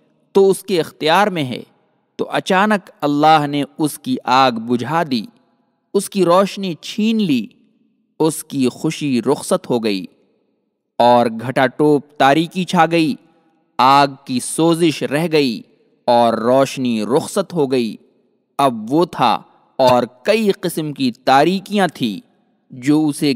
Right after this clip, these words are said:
گھیرے میں لیے ہوئی تھیں، رات کی تاریکی، بادل کی تاریکی، بارش کی تاریکی اور روشنی جانے کے بعد کی تاریکی۔ ذرا اندازہ کیجئے کہ ایسے آدمی کا کیا حال ہوگا۔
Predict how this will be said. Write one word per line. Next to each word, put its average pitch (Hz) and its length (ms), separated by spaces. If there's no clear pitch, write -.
گھیرے 175 420
میں 160 160
لیے 151 340
ہوئی 202 260
تھیں، 180 340
رات 135 440
کی 139 100
تاریکی، 151 720
بادل 143 480
کی 147 180
تاریکی، 160 720
بارش 147 540
کی 151 160
تاریکی 165 680
اور 123 300
روشنی 147 640
جانے 147 420
کے 135 140
بعد 139 320
کی 123 140
تاریکی۔ 139 760
ذرا 123 400
اندازہ 127 420
کیجئے 110 480
کہ 160 200
ایسے 165 360
آدمی 180 360
کا 196 160
کیا 131 180
حال 185 360
ہوگا۔ 110 360